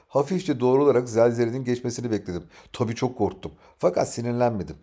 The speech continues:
İkinci defasında artık yerimden kımıldamadım. Çünkü nereye kaçarsam orada zelzele vardı.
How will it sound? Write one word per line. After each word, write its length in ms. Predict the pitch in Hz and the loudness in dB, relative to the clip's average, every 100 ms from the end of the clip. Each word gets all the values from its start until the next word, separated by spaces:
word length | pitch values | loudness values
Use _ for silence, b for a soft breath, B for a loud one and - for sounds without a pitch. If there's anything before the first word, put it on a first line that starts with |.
| b b | b b
İkinci 340 | - - 151 139 | -12 -8 -6 -2
defasında 560 | 123 107 98 107 120 | 0 2 0 0 2
artık 320 | 113 98 110 104 | 2 0 -6 -2
yerimden 500 | 107 110 101 110 107 | 0 0 0 -2 -4
kımıldamadım. 560 | 92 82 80 76 - - b b | -8 -8 -10 -12 -16 -20 b b
Çünkü 280 | - 135 113 | -12 -8 -4
nereye 260 | 170 160 123 | 0 2 2
kaçarsam 520 | 117 113 101 101 - | 2 2 2 0 2
orada 320 | 139 107 127 | 2 2 2
zelzele 420 | 117 113 113 113 | 2 2 4 4
vardı. 300 | 104 90 80 | 4 2 -2